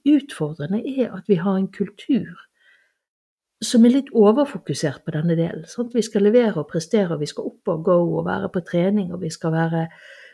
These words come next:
super på alle måter og på og i gang og, eh, sosial og alle ting som går på å være ekstrovert og oppadgående og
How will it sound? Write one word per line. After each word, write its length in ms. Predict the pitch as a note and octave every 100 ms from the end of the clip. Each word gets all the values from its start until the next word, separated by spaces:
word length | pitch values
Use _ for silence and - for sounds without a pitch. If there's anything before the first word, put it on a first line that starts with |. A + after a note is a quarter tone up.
| -
super 460 | - C#4 - D#3 -
på 120 | -
alle 220 | F3 G#3+ E3+
måter 440 | D#3+ F3 - F3
og 120 | E3
på 200 | - A#3+ F#3+ D3
og 60 | D#3
i 80 | E3
gang 300 | G#3 F3+ D#3+
og, 180 | C#3+ C#3 - _ _ _ _ _ _ _
eh, 400 | G#3 - A#3 A3+ E3+ - -
sosial 720 | - G#3 A3+ A3+ G3 E3 D#3
og 280 | D3+ E3 - _ _ _ _ _ _ _ _ _ _ _ A#3+
alle 260 | A3+ C#4
ting 240 | - B3 G3+
som 160 | G3+
går 220 | G#3 A3 -
på 80 |
å 80 | E3
være 280 | D#3+ F3 G#3
ekstrovert 520 | G#3+ - - E3+ D#3 -
og 140 | -
oppadgående 640 | - E3 D3+ D3 D3 D3 D#3
og 300 | - D#3